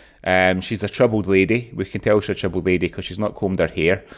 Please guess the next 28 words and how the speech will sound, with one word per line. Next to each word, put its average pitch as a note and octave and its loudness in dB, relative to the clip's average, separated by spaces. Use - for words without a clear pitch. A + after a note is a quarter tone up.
And F2+ 0
the F2+ 4
synopsis A2+ 0
is, F#2 0
"Set C#3+ 4
against A2 2
a G#2+ 0
bleakly G#2 -2
toxic - 0
educational G2+ -2
backdrop, F#2+ 0
the - -8
start G#2+ 2
of F#2+ -4
Nina's A2+ -2
journey F#2+ 0
tracks - -2
the - -10
shockingly G#2+ 0
incorrect A2 0
years G2 0
of F#2+ -4
the G#2 4
nineteen G2+ 2
sixties - -2
and F#2 -4
nineteen E2 -4
seventies." A2 0